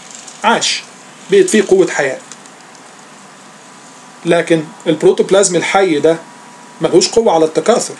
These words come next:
ده فجأة مرك-، مركب عضوي بقي حي، لكن لا يتكاثر، ما يقدرش ينقسم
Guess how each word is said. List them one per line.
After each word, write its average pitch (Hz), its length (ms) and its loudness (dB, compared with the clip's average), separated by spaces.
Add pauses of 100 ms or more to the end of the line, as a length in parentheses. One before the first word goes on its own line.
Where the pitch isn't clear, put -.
(140)
ده 165 120 0
فجأة 233 300 0
مرك-، 202 380 -2
مركب 185 360 0
عضوي 233 280 2
بقي - 180 2
حي، 165 240 -2 (680)
لكن 175 240 2
لا 208 100 4
يتكاثر، 196 600 0 (280)
ما 170 60 -2
يقدرش 175 480 0 (1000)
ينقسم 196 680 0